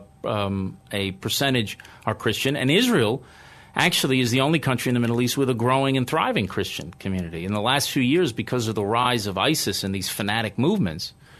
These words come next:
you have seen the decimation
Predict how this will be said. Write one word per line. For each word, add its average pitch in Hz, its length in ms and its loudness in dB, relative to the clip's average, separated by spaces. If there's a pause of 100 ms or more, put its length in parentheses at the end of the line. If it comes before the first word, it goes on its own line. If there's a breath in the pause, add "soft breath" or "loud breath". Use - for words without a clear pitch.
(480 loud breath)
you 117 320 2
have 110 200 -2
seen 135 320 0
the 123 80 2
decimation 120 800 0